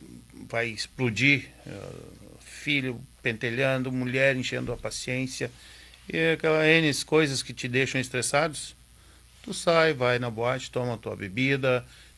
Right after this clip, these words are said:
conversa um pouco, joga uma conversa fora, de repente, né, hum, tudo pode desestressar.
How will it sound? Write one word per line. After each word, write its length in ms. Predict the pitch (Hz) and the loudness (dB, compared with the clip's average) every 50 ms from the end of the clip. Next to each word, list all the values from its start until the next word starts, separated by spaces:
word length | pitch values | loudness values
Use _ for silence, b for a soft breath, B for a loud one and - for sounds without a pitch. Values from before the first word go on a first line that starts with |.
| - | -10
conversa 640 | - - 113 110 107 98 113 110 113 107 - - - | -4 -2 -2 0 2 4 4 6 6 4 2 -2 -6
um 100 | 101 101 | -8 -4
pouco, 400 | - - 135 131 127 131 - 110 | 0 2 2 2 2 0 -4 -4
joga 220 | 107 110 104 107 | -2 -2 -2 -4
uma 60 | 104 | -6
conversa 340 | - - 104 104 101 110 104 | -6 -4 -4 -4 -4 -6 -8
fora, 340 | - - - 139 135 131 131 | -4 0 2 4 6 6 6
de 120 | 127 127 | 6 6
repente, 680 | 120 120 120 110 - 135 127 123 117 117 - 113 92 B B B B B B B B B B B - - | 6 6 4 4 4 4 4 4 4 0 -4 -6 -8 B B B B B B B B B B B -8 0
né, 440 | 117 123 143 151 147 127 107 90 85 82 90 85 | 4 6 8 8 8 6 4 0 -4 -8 -14 -14
hum, 280 | 90 85 80 78 76 71 82 87 B B B B B B B B - - - - | -14 -14 -14 -14 -16 -18 -18 -20 B B B B B B B B -20 -20 -10 -4
tudo 220 | - 214 220 214 190 | -2 -2 -2 -2 -4
pode 180 | - 180 175 | -4 -4 -4
desestressar. 680 | 165 143 160 170 165 - 156 151 143 - - 135 123 120 | -2 -2 -2 -2 -2 -2 -2 -2 0 0 0 0 0 -2